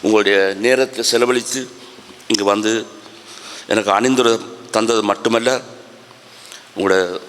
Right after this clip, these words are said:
அருமையான உரை எல்லாருக்கும் தெரியும். நீங்கள் உரையாற்ற வந்தால் அதில் எப்பொழுதும் பொருள் இருக்கும். அதுக்கு நன்றி. கோயிலா மகேந்திரனை பற்றி நான் கேள்விப்பட்டிருக்கிறேன், ஆனால் சந்திக்க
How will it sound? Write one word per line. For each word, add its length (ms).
அருமையான 420
உரை 160
எல்லாருக்கும் 480
தெரியும். 380
நீங்கள் 260
உரையாற்ற 420
வந்தால் 320
அதில் 240
எப்பொழுதும் 420
பொருள் 260
இருக்கும். 320
அதுக்கு 300
நன்றி. 220
கோயிலா 480
மகேந்திரனை 500
பற்றி 220
நான் 220
கேள்விப்பட்டிருக்கிறேன், 800
ஆனால் 280
சந்திக்க 320